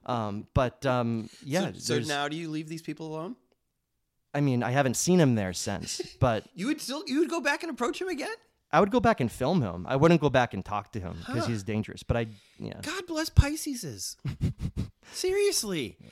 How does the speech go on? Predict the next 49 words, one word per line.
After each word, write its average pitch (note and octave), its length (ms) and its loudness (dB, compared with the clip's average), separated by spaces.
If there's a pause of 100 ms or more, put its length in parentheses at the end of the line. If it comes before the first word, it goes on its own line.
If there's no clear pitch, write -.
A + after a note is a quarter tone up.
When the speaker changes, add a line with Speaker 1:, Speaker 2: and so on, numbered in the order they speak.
(120)
Speaker 2:
I - 460 -4
would G#4+ 120 4
just G4 160 0
leave F4 120 4
these F4 140 2
people D#4+ 260 0
alone. D#4 440 -2 (580)
Speaker 1:
I - 60 -16
know. - 180 -18 (180)
I A#2+ 100 2
know. F#2 240 -2
Well, D#3 160 8
I E3 40 10
Speaker 2:
'Cause E3 80 10
Speaker 1:
mean, E3+ 80 10
Speaker 2:
you're F3+ 100 12
Speaker 1:
that's, D#4+ 120 0
Speaker 2:
more F3+ 100 10
Speaker 1:
that's E4 180 6
Speaker 2:
powerful C4+ 560 2
alive, E3 680 -2
non-stunned, D3 960 -2 (140)
working C#3+ 380 -4
with B2+ 160 -4
Hugo. A2 480 -6
Speaker 1:
I'm C3 100 4
not D#3+ 180 8
an F3+ 60 8
intimidating C#3+ 460 4
person, A#2 320 -2
so A#2 220 -2
sometimes A#2+ 360 0
the A2 80 -4
smartest A2 380 -2
move F#2+ 220 -6
is F2+ 80 -14
to G2 100 -8
just, F2 300 -12 (160)
yeah, - 240 -14 (560)
walk G#2+ 260 -2
away. G2 220 -6
Be C#3+ 160 4
the C#3 120 6
Taoist A2+ 520 0
in F#2+ 120 -2
the, E2+ 120 -8 (200)
Speaker 2:
I, F#3+ 120 2
Speaker 1:
yeah. F#3+ 120 -2
Speaker 2:
I, F3 260 4